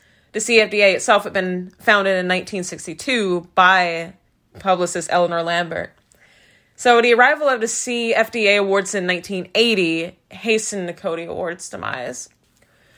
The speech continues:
The advantage that the C F D A, also known as the Council of Fashion Designers of America, had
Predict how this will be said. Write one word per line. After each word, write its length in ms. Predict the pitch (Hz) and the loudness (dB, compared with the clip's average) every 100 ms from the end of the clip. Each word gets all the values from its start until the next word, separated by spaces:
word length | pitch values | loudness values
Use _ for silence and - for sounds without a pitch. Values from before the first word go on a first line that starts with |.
| _ _ - | _ _ 0
The 140 | 277 | 4
advantage 460 | 269 285 403 370 294 | 4 6 4 4 4
that 100 | - | 2
the 80 | 285 | 2
C 220 | 330 277 | 2 2
F 100 | 247 | 2
D 180 | 214 185 | 2 6
A, 460 | 190 185 175 165 - | 6 4 0 -2 2
also 380 | 220 214 214 226 | 4 4 4 4
known 180 | 220 208 | 6 6
as 140 | 208 | 4
the 60 | 214 | 2
Council 260 | 226 220 | 2 4
of 80 | 214 | 4
Fashion 240 | 214 208 226 | 4 2 0
Designers 380 | 208 208 202 | 2 2 2
of 100 | 202 | -2
America, 320 | 202 202 190 190 | 0 2 2 0
had 480 | 330 294 196 185 | 2 4 4 2